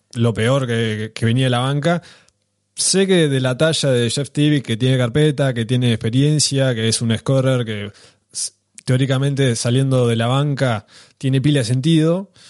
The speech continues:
pero no sé, yo qué sé, no, a mí no me convence. Eh, me molesta que le, le, le pelee los minutos a Cruz Holiday ahora, pero no sé qué, qué otro, qué otro, qué otro cambio, eh, hay en, en el uno, en,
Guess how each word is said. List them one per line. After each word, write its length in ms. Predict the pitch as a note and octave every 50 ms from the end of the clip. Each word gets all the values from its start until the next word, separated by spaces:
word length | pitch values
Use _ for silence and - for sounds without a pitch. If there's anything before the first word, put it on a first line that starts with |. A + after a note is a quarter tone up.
| - - - - _ _ _ _ _ _ _ _ _ _ _ -
pero 300 | - C#3 C3 C3+ C#3+ D#3
no 100 | F3+ F3+
sé, 420 | - - G#3+ A3 G3+ F3+ C3 A2
yo 200 | G#2 - E3 F3
qué 80 | C#3+ G#2+
sé, 360 | - - G#2 G#2 G#2 G#2 G2+ - -
no, 220 | A#2+ C3 C#3+ D3+ C#3
a 60 | D3
mí 100 | F3 G3+
no 100 | G3 D#3
me 60 | B2
convence. 640 | A#2 A#2 B2+ D3 D3+ C3+ A#2 - - G#2 G2+ G#2 G#2 G2 - - _ - _ A3 - - - _ _ _ -
Eh, 120 | F3+ - -
me 160 | - C3+ C3
molesta 400 | C3+ C#3 D3+ F#3 F3+ - G3+ F#3
que 260 | D#3+ C#3 B2 A#2+ A#2
le, 240 | A#2 A#2+ B2 B2+ A#2+
le, 160 | A#2+ A#2+ B2+ B2
le 200 | - B2+ B2 A#2
pelee 300 | C3 C3 C#3+ D#3 D#3 C#3+
los 120 | C3+ A#2+
minutos 460 | B2 B2 C3+ D3 D3 D3 C3+ A#2 -
a 260 | A#2 A2+ A#2 A#2 A2+ A2+ A#2
Cruz 220 | C3 C3+ - -
Holiday 340 | D#3+ D#3 C#3 A#2 A2 G#2+ G#2
ahora, 420 | A2 B2 C#3 C#3+ B2+ A2 G#2 G#2
pero 380 | G#2 G#2 G#2 G#2 G#2 G2+ F#2+ - _ _ -
no 160 | - C3+ C#3
sé 160 | - D#3+ D#3 C#3
qué, 180 | D3+ D#3 C3+
qué 120 | B2 D#3 D#3+
otro, 360 | D#3 C#3+ C#3+ C#3 C3+ C3+ C3
qué 100 | C3 D3+
otro, 500 | D3 C#3+ C#3+ C3+ C3 B2 A#2+ G#2 - _ _ - _ _ -
qué 100 | - D3
otro 220 | C#3+ D3 D#3 C#3
cambio, 600 | D#3 D#3 D#3+ D3+ C#3 B2+ B2+ B2 A#2+ B2+ B2 B2
eh, 220 | B2 B2+ - E2+ F#2+
hay 200 | C3 C#3+ C#3+ C3
en, 80 | B2+
en 220 | B2 B2 - B2 B2+
el 120 | B2+ C3 D#3
uno, 460 | E3+ E3 D3 B2+ A#2+ A#2 A2+ A2+ A2
en, 360 | A2+ A2+ A2 G#2+ G#2 G2